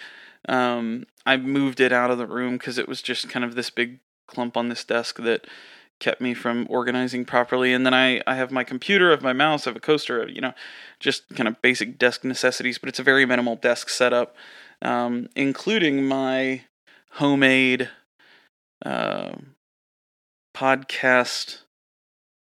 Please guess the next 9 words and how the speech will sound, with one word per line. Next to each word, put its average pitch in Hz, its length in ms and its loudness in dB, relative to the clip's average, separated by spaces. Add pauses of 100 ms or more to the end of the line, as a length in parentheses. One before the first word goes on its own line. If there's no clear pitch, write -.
(680)
uh, - 220 -18 (260)
audio 127 520 2
input 127 560 -2 (100)
interface 123 840 -4
controller 127 1080 -2 (180)
unit. 131 680 -2 (1120)
I 139 120 2
don't 117 120 -4
know. 95 180 -8